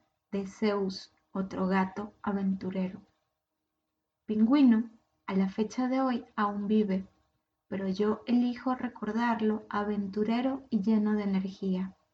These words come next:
Y si quieres conocer la historia de Canela,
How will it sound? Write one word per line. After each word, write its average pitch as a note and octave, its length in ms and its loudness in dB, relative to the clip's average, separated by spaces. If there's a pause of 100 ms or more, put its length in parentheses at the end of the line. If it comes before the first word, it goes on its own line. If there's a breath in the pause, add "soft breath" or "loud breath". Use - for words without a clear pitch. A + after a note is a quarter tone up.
(1800)
Y G#3+ 40 -2
si A3+ 180 0
quieres D#4+ 340 2
conocer B3+ 720 2
la G3+ 140 -2
historia C4+ 500 2
de C#4 140 0
Canela, A3+ 540 2